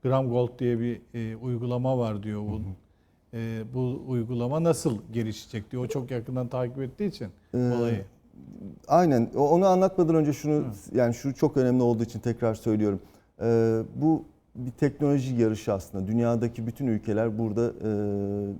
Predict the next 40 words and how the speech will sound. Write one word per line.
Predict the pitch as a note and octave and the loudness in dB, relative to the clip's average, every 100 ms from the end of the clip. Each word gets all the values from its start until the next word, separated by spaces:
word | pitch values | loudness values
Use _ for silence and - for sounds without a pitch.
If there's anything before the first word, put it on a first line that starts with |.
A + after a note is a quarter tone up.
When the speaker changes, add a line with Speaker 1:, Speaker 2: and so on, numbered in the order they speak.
| - B2+ | -10 -10
Speaker 2:
birçok | B2 A2+ | -6 -2
ülke | A2 G2+ - F#2+ | -2 -2 -2 -4
diyeyim, | F#2 G2 | -4 -8
bütün | F#2+ A2 | -4 -4
ülkeler | G2 G2+ G2 G2 | -2 0 0 -2
demeyeyim. | F#2 G#2 A#2 | -4 -4 -4
Bir, | C3 - | -6 -8
bir, | D3 - | -6 -6
Speaker 1:
Bu | - - - | -8 -12 0
Speaker 2:
birçok | D#3+ F#3+ C3+ | 2 2 0
ülke | D3 | 2
Speaker 1:
finansal | D#3+ E3 G3 G3 | 4 2 4 4
yarışın | E3 D3 C3+ - | 4 4 0 2
Speaker 2:
Evet. | D#3 C#3+ | 6 6
Speaker 1:
yanı | A#2+ | 4
sıra | - E3 G3 | 0 0 2
teknolojik | E3+ - E3 D#3+ D#3 C#3 | 0 0 0 2 0 0
yarış | A2 G#2+ | 0 4
Speaker 2:
Evet, | C#3+ | 4
Speaker 1:
aynı | A2 | 4
zamanda. | G2+ D3+ | 4 2
Speaker 2:
teknolojik | D#3 D3+ C#3 - | 4 2 2 2
yarış. | G#2+ F#2+ | 0 2
Ama | E3+ G3 E3+ | 2 4 2
bu | E3 | 0
bir | F3 | -2
çip | - F#3 D#3+ | -2 -6 -2
üretimi | E3+ E3 E3 E3 | 2 2 2 0
gibi | D3 D3 C#3+ | 2 2 0
değil. | C3 - - B2 | 0 -4 -8 0
Biraz | D3+ D3+ | 2 2
Speaker 1:
Hmm. | A2 | 2
Speaker 2:
daha | C3+ D3 A#2 | 2 2 -2
düşük | A2 C3+ | -10 -10
sermayelerle. | - G#2+ A2 A2 A2+ G#2+ G2 G2+ | -2 0 0 0 0 0 0 -2
Bugün | B2 C3 | -2 -2
bir | B2+ | -2
çiple | - D#3+ - C3 | -6 -8 -2 -2
Speaker 1:
Hmm. | B2+ | 0
Speaker 2:
ilgili, | B2+ B2+ B2 | 2 2 2